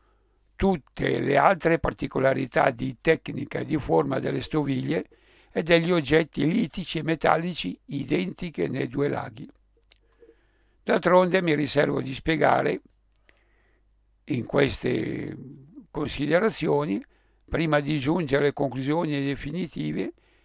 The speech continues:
le ragioni della più gran frequenza delle frecce delle palafitte di Bodio e Cazzago.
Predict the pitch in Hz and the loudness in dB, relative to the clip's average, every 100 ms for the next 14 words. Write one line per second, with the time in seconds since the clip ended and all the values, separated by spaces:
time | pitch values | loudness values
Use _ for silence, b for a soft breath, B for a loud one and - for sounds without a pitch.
0 | _ _ _ 185 196 214 170 170 139 131 | _ _ _ 2 2 4 4 6 4 2
1 | 127 127 160 175 165 160 147 151 165 156 | -4 4 6 6 2 0 -2 2 2 2
2 | 139 170 190 190 233 - 180 170 131 151 | -2 -2 0 0 0 0 0 0 0 0
3 | 143 143 147 175 170 170 165 139 143 156 | 0 -2 -2 -4 -4 -6 -2 0 0 0
4 | 151 147 160 165 - 131 131 160 175 147 | 0 0 -4 -8 -8 -8 -8 0 2 2
5 | 147 170 151 135 - 131 131 - | 0 -2 -4 -4 -8 -10 -14 -18